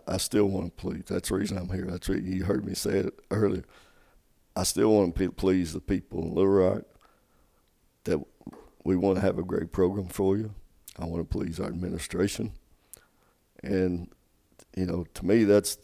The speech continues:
that's the way you should look at accomplishing things, is you're doing it for other people. You wanna please people. You don't want to, like I say, I'm not entitled to that.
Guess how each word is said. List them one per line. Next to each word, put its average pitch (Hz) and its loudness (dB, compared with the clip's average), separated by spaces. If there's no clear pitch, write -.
that's - 2
the - -6
way 87 0
you - -2
should - -4
look - -4
at - -6
accomplishing - -2
things, 101 -2
is 87 -6
you're 90 -2
doing 101 2
it - -2
for - -6
other 87 -4
people. - -8
You - -8
wanna 90 -4
please 90 -2
people. - -6
You 90 -2
don't 95 4
want 95 4
to, - -10
like - -2
I - -4
say, 90 0
I'm 123 4
not 92 2
entitled 95 0
to - -6
that. 104 0